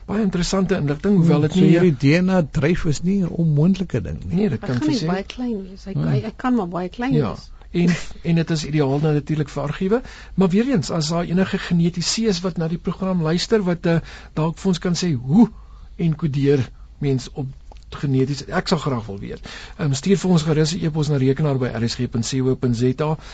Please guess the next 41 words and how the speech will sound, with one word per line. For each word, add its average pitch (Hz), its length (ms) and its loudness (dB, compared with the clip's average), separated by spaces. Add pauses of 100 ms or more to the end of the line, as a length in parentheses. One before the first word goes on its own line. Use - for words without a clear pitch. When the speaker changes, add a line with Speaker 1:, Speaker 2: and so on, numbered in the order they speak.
(160)
Speaker 1:
Ehm, 135 120 -4
ons 135 100 -4
sal 131 120 -2
graag 131 320 -4
meer 123 180 2
daaroor 117 320 -2
wil 110 140 -4
weet, 135 200 -2
of 117 120 -6
ek - 200 -8
sal 95 160 -6
ten 95 120 -6
minste. 95 340 -6
Speaker 2:
Ja, 117 280 -6
wel, 120 220 -6
dis 123 180 -8
'n - 40 -6
fascinerende 127 760 -2
onderwerp 101 540 -4 (100)
en 90 220 -8
Arie 123 300 -4
het 110 140 -10
op - 120 -12
'n 98 240 -10
webwerf 131 460 -4
ook 104 180 -8
waar, 95 140 -8 (180)
waar 95 100 -10
jy 98 100 -10
gaan 98 240 -6
kyk. - 200 -8 (720)
Jy 107 160 -10
kan 101 140 -10
gaan 233 120 0
Speaker 3:
Ja, 247 280 4
Speaker 2:
kyk. 175 80 -4
Speaker 3:
daar 240 280 -2
is, - 300 -6
ehm, 233 380 2 (180)
eh, 190 460 -6
heel, 247 200 2